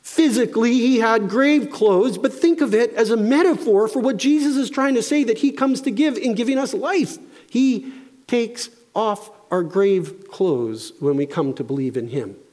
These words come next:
so that we might have life. It's a beautiful picture of what Christ has come to do. And so that's what we were looking at in the first half of John's gospel, is that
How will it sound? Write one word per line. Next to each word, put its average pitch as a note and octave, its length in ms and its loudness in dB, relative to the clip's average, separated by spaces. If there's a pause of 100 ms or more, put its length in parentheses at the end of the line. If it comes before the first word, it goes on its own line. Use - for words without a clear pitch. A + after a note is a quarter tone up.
(560)
so - 160 -4
that A#2+ 120 -2
we A#2+ 100 0
might G#2 180 -6
have - 140 -14
life. - 380 -20 (340)
It's G3+ 140 -4
a A#3+ 40 0
beautiful B3 580 -2
picture - 460 -4 (260)
of C#3+ 100 -2
what D#3 180 0
Christ D#3+ 460 -4
has C3+ 140 -12
come C#3 200 -2
to D3+ 80 -12
do. C#3 200 2
And A#2 120 -4
so C3+ 280 0 (180)
that's B3 220 2
what D4+ 100 2
we C4 100 4
were G#3 140 4
looking A#3+ 360 2
at D3+ 180 2
in D#3 80 2
the D#3 60 2
first A#3+ 360 -2
half F#3+ 320 0
of C3+ 140 0
John's F#3+ 400 0
gospel, C3+ 680 0 (380)
is E3+ 220 2
that D3 360 -2